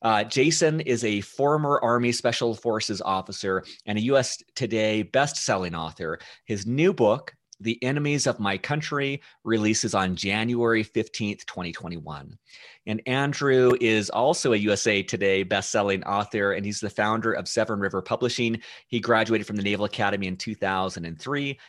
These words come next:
and served as a naval officer and helicopter pilot until two thousand thirteen. Um, so Andrew, maybe to start us off, um, I don't, I don't think when we spoke in two thousand seventeen that you were an author and a publisher.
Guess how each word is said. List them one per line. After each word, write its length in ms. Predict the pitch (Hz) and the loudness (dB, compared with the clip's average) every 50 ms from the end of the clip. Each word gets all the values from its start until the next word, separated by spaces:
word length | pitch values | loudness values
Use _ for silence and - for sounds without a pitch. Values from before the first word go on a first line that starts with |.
| _ _ | _ _
and 100 | 98 92 | -10 -10
served 380 | 95 - - 107 107 107 92 95 | -8 -4 -2 0 0 0 0 -4
as 100 | 87 85 | -6 -6
a 60 | 90 | -4
naval 300 | 90 92 98 92 98 95 | -4 -2 -2 -2 0 0
officer 520 | 90 90 90 - - - - - 95 90 | 0 0 -2 -2 -6 -12 -6 -4 -4 -4
and 140 | - - 92 | -4 -6 -10
helicopter 520 | 90 - 127 135 123 - 120 117 - 117 104 | -6 0 0 0 0 2 -2 -2 -2 -4 -4
pilot 360 | - 113 101 101 101 95 - - | 0 0 2 2 2 0 -2 -6
until 260 | 87 - - 87 87 | -12 -8 -8 -8 -8
two 220 | - - 98 92 | -8 -10 -12 -10
thousand 480 | - 90 85 85 85 80 - 85 80 78 | -6 -4 -2 -2 -4 -6 -8 -12 -10 -8
thirteen. 560 | 82 80 - - - 87 78 76 73 73 78 - - - - - - - _ _ _ | -8 -8 -8 -8 -12 -12 -12 -12 -12 -14 -16 -18 -20 -20 -20 -20 -20 -20 _ _ _
Um, 280 | 104 107 104 107 104 - _ _ _ - | 0 2 2 2 -2 -8 _ _ _ -6
so 240 | - - 143 139 - _ | -2 -2 -2 -2 -2 _
Andrew, 320 | - 151 165 175 170 175 139 | 0 0 0 2 2 2 2
maybe 240 | 131 151 180 - - | 4 2 2 2 0
to 80 | 285 | -4
start 260 | - - - 151 143 | -4 0 2 2 2
us 120 | 139 131 - | 2 2 4
off, 280 | 147 139 131 120 - - _ | 4 4 4 2 -2 -4 _
um, 280 | 123 120 110 101 98 - _ - - - - _ _ _ _ _ | 0 0 0 0 -2 -6 _ -20 -20 -20 -20 _ _ _ _ _
I 120 | 117 156 | 2 2
don't, 160 | 226 311 339 - - | 2 0 -6 -4 0
I 120 | - 120 143 | 2 2 2
don't 160 | 196 202 - | 2 -2 -6
think 260 | - - 170 196 208 | -2 -2 -2 -2 0
when 120 | - 160 147 | -2 0 0
we 80 | 139 | 0
spoke 300 | 127 - - 143 139 135 | -2 0 2 2 2 2
in 120 | 143 127 120 | 2 -2 -2
two 160 | - 131 123 | -2 -4 0
thousand 480 | - 120 113 113 110 107 - 117 110 104 | 0 2 2 2 0 0 -2 -4 -4 -4
seventeen 960 | - 120 110 104 104 101 101 - - 131 123 110 98 92 85 90 98 123 147 _ _ _ _ _ | -2 -2 -2 -2 -2 -6 -8 -6 -4 -4 -2 -2 -2 -4 -6 -6 -10 -10 -14 _ _ _ _ _
that 140 | - 110 - | -8 -6 -4
you 140 | 113 110 104 | -4 -4 -2
were 180 | 104 101 98 98 | 0 0 0 0
an 80 | 95 - | -2 -2
author 440 | - 104 107 107 - - 110 101 98 - | -2 0 0 0 0 -2 -2 -2 -2 -2
and 360 | 110 110 110 117 120 117 110 - - | -4 -4 -2 -2 -2 -2 -4 -4 -6
a 80 | 104 | -8
publisher. 720 | - - 107 104 98 104 98 92 - - 80 78 80 - | -4 -2 -2 -2 -2 -2 -6 -4 -4 -8 -6 -6 -8 -10